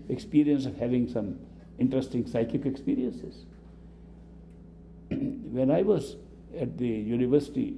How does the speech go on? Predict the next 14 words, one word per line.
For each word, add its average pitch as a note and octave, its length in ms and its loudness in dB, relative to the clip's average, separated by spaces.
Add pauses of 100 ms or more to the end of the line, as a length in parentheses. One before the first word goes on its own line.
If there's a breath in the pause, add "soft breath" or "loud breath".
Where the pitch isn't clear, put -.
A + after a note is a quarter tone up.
at A#2 100 -12
Harvard, A#2 480 -4 (1600)
Cambridge, B2+ 560 2 (540 loud breath)
they C#3 100 6
had D#3+ 100 4
set E3 160 0
up F#3 140 -2
a C#3 60 4
new C#3 240 4
center C#3 380 2
called C3+ 300 4
the C#3 60 4
Yoga C#3+ 340 4
Center. - 360 -6